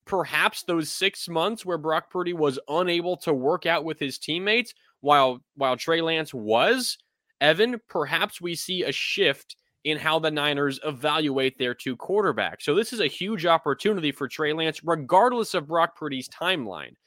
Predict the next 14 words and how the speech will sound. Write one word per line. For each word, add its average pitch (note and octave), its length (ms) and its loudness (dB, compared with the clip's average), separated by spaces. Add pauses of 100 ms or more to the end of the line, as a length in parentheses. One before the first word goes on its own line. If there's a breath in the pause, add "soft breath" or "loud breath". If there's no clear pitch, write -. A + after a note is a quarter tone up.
(320)
Trey G3 220 4
Lance F#3+ 260 2
has D#3 180 2
a C#3+ 60 2
fantastic E3+ 880 0
opportunity B2+ 1080 -2 (480)
to, C#3 560 0 (540)
again, E3 380 0
kind F#3 160 0
of C#3+ 80 -8
change G#3+ 600 2
the, E3 220 2
the D3+ 120 0
narrative D#3 720 2